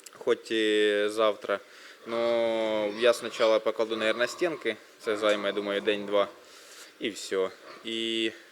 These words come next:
тоді вже переганю сюди п'ять свиноматок.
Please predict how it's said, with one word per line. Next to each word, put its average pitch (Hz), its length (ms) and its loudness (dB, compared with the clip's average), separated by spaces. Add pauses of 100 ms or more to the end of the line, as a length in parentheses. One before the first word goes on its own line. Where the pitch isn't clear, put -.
(300)
тоді 113 200 -2
вже 101 200 0
переганю 101 520 -2 (800)
сюди 104 320 2 (360)
п'ять 104 200 0
свиноматок. 90 540 -10